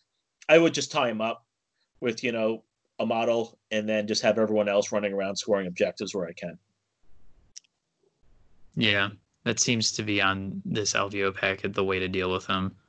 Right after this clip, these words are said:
Speaker 1: Yeah, I
Speaker 2: It's
Speaker 1: think that
Speaker 2: just dance around them, basically.
Speaker 1: I think that's where most teams have to deal with them, um, just because they're just so hard to kill.
Speaker 2: Yeah.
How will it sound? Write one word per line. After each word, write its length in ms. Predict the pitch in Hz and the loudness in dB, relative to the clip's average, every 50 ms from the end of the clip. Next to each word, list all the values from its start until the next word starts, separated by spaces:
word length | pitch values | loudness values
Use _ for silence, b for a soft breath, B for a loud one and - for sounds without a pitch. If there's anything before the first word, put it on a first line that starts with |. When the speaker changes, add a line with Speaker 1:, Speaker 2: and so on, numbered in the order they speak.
| b b b b b b b b b b b b _ _ | b b b b b b b b b b b b _ _
Speaker 1:
Yeah, 220 | - 107 98 92 | -4 0 2 4
I 40 | 92 | 4
Speaker 2:
It's 80 | 104 - | 4 4
Speaker 1:
think 120 | 190 175 - | 4 6 6
that 60 | 107 | 6
Speaker 2:
just 260 | 101 101 - - - _ _ _ _ _ | 6 4 2 -4 -6 _ _ _ _ _
dance 340 | - 110 98 98 104 - - | 2 2 2 2 0 -4 -4
around 340 | 104 98 95 95 95 95 98 | -4 -4 -4 -4 -6 -6 -8
them, 120 | 98 98 | -8 -8
basically. 600 | 98 98 98 98 - - - - - 104 110 107 - b b b b b b | -6 -6 -6 -6 -6 -8 -8 -8 -8 -8 -8 -8 -12 b b b b b b
Speaker 1:
I 80 | - 180 | 0 2
think 160 | 180 180 180 | 2 4 4
that's 180 | 175 151 - | 4 4 6
where 160 | - 160 135 123 | 6 4 4 6
most 300 | 117 120 120 117 - - | 6 4 4 4 2 -2
teams 220 | - 127 120 110 | -4 -4 -2 0
have 160 | 127 117 113 | -2 -2 0
to 120 | - 117 107 | -2 -4 -4
deal 240 | - 123 123 120 | -2 0 0 2
with 120 | 120 117 117 | 0 0 -2
them, 200 | 135 131 131 135 - _ _ _ _ _ _ _ - | -4 -4 -4 -8 -16 _ _ _ _ _ _ _ -4
um, 420 | 98 95 92 92 87 82 87 90 - _ _ _ _ _ _ _ _ - - _ - - - - | -2 -2 -2 -4 -6 -8 -10 -14 -16 _ _ _ _ _ _ _ _ -20 -20 _ -20 -20 -20 -8
just 240 | - - 120 113 - | -2 0 0 2 0
because 260 | - 107 - 117 90 | -2 -2 -2 -2 0
they're 80 | 104 107 | 0 0
just 140 | 104 95 - | 0 2 2
so 100 | 107 90 | 2 0
hard 140 | 92 87 - | 0 -2 -6
to 60 | - | -8
kill. 280 | - - 101 92 90 - _ _ _ _ - | -6 -4 -2 -2 -4 -6 _ _ _ _ -12
Speaker 2:
Yeah. 360 | - 98 101 95 95 95 | -8 -6 -6 -6 -6 -8